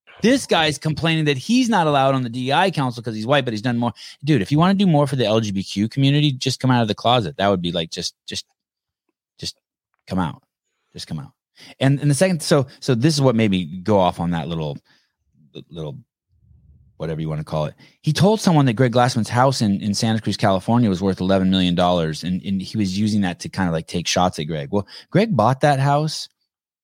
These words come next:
in June of two thousand thirteen for one point eight million dollars. Not eleven million like you told people in that text thread,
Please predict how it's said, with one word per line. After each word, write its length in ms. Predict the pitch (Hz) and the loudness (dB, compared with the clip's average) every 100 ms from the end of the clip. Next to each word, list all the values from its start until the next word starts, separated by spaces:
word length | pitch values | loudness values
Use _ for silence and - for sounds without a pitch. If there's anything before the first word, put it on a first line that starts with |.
| _ _ _ _ _ _ _ _ _ _ _ | _ _ _ _ _ _ _ _ _ _ _
in 120 | 120 104 | -4 -2
June 300 | 98 117 123 | 0 2 0
of 80 | |
two 180 | - 120 | -2 -4
thousand 380 | 117 110 110 104 | 0 0 0 -2
thirteen 600 | - 110 78 98 101 117 | -2 -4 -4 -4 -2 -2
for 140 | - | -4
one 260 | 95 113 165 | -2 0 -2
point 300 | - 135 123 _ | 0 -2 -2 _
eight 260 | 101 107 - | -6 -6 -8
million 760 | 95 90 90 95 98 98 92 | -12 -12 -6 -2 2 2 0
dollars. 540 | 82 78 78 69 65 - | -2 -2 -4 -8 -12 -10
Not 180 | - 123 | 0 2
eleven 380 | 180 202 208 190 | 4 4 4 2
million 380 | 165 160 156 151 | 4 4 2 0
like 240 | 131 127 | 0 0
you 60 | 123 | -2
told 260 | 147 151 139 | 0 0 0
people 340 | 135 123 117 | -4 0 0
in 80 | 113 | 0
that 220 | 110 - | -2 -2
text 340 | 123 104 - | -2 -2 -6
thread, 320 | - 92 90 | -8 -4 -4